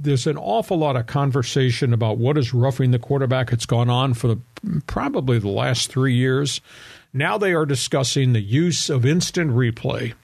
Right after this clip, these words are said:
as to whether or not that was a blow to the quarterback's head, whether it was accidental or whether it was intentional. Did he graze his face mask? Did he hit his face mask? Was it helmet to helmet? Uh, instant replay could help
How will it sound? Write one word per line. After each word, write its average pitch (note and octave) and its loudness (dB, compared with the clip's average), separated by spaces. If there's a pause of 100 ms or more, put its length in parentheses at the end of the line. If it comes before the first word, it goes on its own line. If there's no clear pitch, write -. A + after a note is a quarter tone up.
(520)
as A#2+ -2
to C3 0
whether D#3+ 0
or D#3+ 0
not C3+ 0
that B2+ 0
was A#2 2
a A2 0
blow A#2+ 2
to C#3+ 0
the C3 0
quarterback's C3+ -2
head, C#3+ 0 (560)
whether A2+ 0
it A#2+ -2
was A2 -2
accidental C3 0
or B2 0
whether A#2 0
it - -2
was B2 0
intentional. A#2+ 0 (280)
Did A#2 2
he A2+ 2
graze C3 0
his D3+ -2
face D3 -2
mask? D3 0
Did C3+ 0
he C3 4
hit C#3+ 2
his C3 0
face C3+ -2
mask? B2 0 (320)
Was D#3+ 0
it C#3+ 0
helmet B2+ 0
to - -4
helmet? G#2 -2 (720)
Uh, A2+ -2
instant D3 0
replay C3+ 0
could B2+ -4
help A#2+ 0